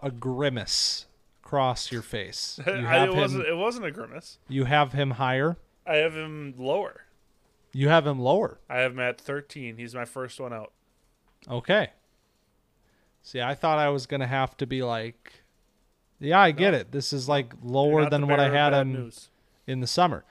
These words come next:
Speaker 1: So, this is a product of two things. Number one,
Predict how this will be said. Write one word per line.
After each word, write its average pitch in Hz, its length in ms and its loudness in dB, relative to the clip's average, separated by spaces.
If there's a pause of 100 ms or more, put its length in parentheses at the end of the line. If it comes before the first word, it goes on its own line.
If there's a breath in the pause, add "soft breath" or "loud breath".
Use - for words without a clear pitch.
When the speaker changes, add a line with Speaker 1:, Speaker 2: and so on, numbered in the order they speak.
(840 soft breath)
Speaker 1:
So, 165 480 4 (1160)
this 165 260 4
is 202 120 0
a 214 60 2
product 165 480 4
of 139 100 -4
two 139 220 -2
things. - 520 -10 (1200)
Number 151 340 0
one, 143 540 0